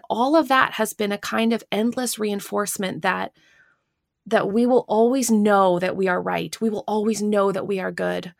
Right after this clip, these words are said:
And then all of a sudden, when you're surrounded by all this disconfirming evidence, <laughs> you're like, "Wait, are we not,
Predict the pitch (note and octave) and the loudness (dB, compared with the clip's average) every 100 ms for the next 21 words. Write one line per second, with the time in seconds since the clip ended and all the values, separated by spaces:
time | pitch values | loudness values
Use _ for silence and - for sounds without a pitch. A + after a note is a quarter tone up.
0 | - _ A#3 B3+ A#3 A#3+ C4+ D#4 C#4+ A3+ | -20 _ 2 4 4 2 2 2 4 2
1 | A3 - G3+ F#3+ A#3 A#3+ G3 F#3 F#3+ G3+ | 0 -2 -2 0 0 0 0 0 0 -2
2 | - G3 - G3+ G3 F#3+ F3 F3 A3+ E3 | -4 -4 -4 -4 -2 -2 -2 -4 -2 -4
3 | - - - - - - - - G#3+ C4 | -4 -8 -10 -10 -12 -14 -12 -10 0 2
4 | C4 D4 A#3+ A3+ A#3+ C#4 D4 D4 | 4 4 6 6 6 6 6 4